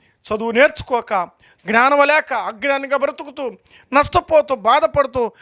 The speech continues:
మనశ్శాంతి లేని బ్రతుకుతున్న వారు ఎంతోమంది ఉన్నారు. ఈ రాత్రి వేళ దేవుని వాక్కు నీతో నాతో మాట్లాడేది, సమాధానం లేని దానా, బైబిల్లో రాయబడింది, సమాధాన పరచబడిన వారు ధన్యులు.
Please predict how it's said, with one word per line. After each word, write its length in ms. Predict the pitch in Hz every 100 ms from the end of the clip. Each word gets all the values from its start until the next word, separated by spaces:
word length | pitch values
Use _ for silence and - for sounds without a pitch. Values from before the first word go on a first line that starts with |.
| - _
మనశ్శాంతి 720 | 226 247 349 311 320 349 302
లేని 200 | 302 262
బ్రతుకుతున్న 540 | 240 233 - 226 214 208
వారు 180 | 190 185
ఎంతోమంది 400 | 170 170 160 156
ఉన్నారు. 260 | 147 143 _ _ _ _ _ _ _ _ 175
ఈ 40 |
రాత్రి 300 | 202 240 254
వేళ 160 | 240 226
దేవుని 280 | 202 233 233
వాక్కు 300 | 214 214 196
నీతో 260 | 196 196
నాతో 220 | 190 180
మాట్లాడేది, 520 | 185 175 175 180 165 160 - - - _
సమాధానం 800 | - 202 226 247 262 220 220 208
లేని 240 | 202 185
దానా, 340 | 175 170 156 135 _ _ _ _
బైబిల్లో 300 | 190 185 185
రాయబడింది, 340 | 175 156 151 - _ - _
సమాధాన 460 | - 220 247 269 262
పరచబడిన 600 | 262 247 - 233 220 214
వారు 320 | 196 233 294 _ _ _ -
ధన్యులు. 600 | 185 247 269 180 - _